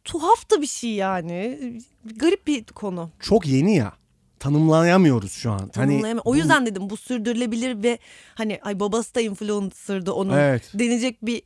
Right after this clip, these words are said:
Speaker 1: baba mesleğine dönüşecek mi acaba?
Speaker 2: Abi bir şu yaptığımız bile yoktu ki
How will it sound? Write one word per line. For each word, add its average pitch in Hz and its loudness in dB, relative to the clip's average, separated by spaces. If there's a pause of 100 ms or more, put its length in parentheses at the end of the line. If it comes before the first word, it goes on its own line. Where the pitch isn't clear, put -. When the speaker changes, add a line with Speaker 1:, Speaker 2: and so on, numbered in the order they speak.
(140)
Speaker 1:
baba 226 4
mesleğine 247 0
dönüşecek 233 -4
mi 254 -2
acaba? 185 -6
Speaker 2:
Abi 139 -8 (160)
bir 123 -10
şu - -8
yaptığımız 190 0
bile 151 2
yoktu 160 -2
ki 165 -6